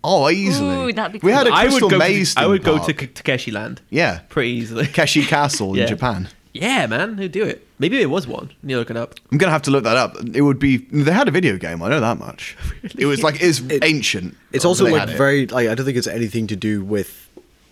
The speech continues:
Speaker 4: like, the sh-, it has no, no, like,
Speaker 3: It's a
Speaker 4: nothing to do with
Speaker 3: full-on
Speaker 4: the show.
Speaker 3: R P G.
Speaker 1: No, no, no. It, it's effectively just a side-scrolling
Speaker 3: It's a
Speaker 1: platformer,
Speaker 3: Witcher
Speaker 1: I
Speaker 3: level
Speaker 1: think.
Speaker 3: storyline. <laughs>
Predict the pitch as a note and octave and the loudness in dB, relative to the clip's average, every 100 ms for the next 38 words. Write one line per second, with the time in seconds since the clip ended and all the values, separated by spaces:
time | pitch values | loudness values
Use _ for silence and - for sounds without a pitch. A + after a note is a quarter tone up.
0 | _ _ _ _ G#2 F#2+ _ _ A2 - | _ _ _ _ -6 -6 _ _ -6 -4
1 | A2 A#2 A#2 B2+ C3 B2 C3+ B2 A2 G#2+ | -2 0 -2 0 -2 -2 -4 -4 -4 -4
2 | - C3+ E3 C#3 E3 D#3+ C#3+ C#3 C3+ F#2+ | -4 0 0 2 2 2 2 2 2 2
3 | C#3 C#3 D#3 D#3 E3 G#2 - G2 G2 G2 | 0 0 -2 2 4 4 0 0 0 0
4 | A#2 C#3 D3 D3 F3+ F#3+ D#3 B2+ A2+ A2 | 0 0 0 0 2 2 2 0 -2 -2
5 | B2 G#2+ G#2 F#2+ - F#2 F2+ B2 D3 B2 | -4 0 0 -2 -4 -4 -4 -2 0 2
6 | C#3+ D3+ C3 A#2 B2 - C3+ A#2 G#2+ G#2 | 2 2 0 0 -2 -2 0 0 0 -2
7 | - - - C#4+ E3+ - B3+ | -2 -2 0 0 0 -2 -6